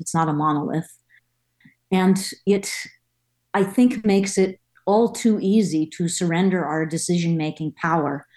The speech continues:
uh, to those who have had the experience of war, who have, have been there. And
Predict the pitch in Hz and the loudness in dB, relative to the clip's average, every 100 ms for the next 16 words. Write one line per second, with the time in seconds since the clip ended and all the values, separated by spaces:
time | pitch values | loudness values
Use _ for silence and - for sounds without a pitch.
0 | _ _ _ 156 151 147 - 175 156 160 | _ _ _ -10 -10 -10 -2 0 2 2
1 | 160 170 - 180 165 160 160 160 - 170 | 2 0 0 0 0 -2 -2 -4 -6 -2
2 | 170 160 160 170 - _ _ _ _ _ | 0 0 -2 -6 -12 _ _ _ _ _
3 | _ _ _ _ _ _ _ - 185 175 | _ _ _ _ _ _ _ 0 2 2
4 | - 175 165 156 143 147 139 151 - - | 0 2 2 2 -2 -6 -4 -4 -4 -8
5 | - - 151 143 147 139 - 151 131 _ | -12 -6 -4 -2 -6 -8 -10 -10 -10 _
6 | - 147 160 147 - 73 143 - 170 165 | -8 -2 0 0 -4 -8 -10 -4 0 2
7 | 165 | 0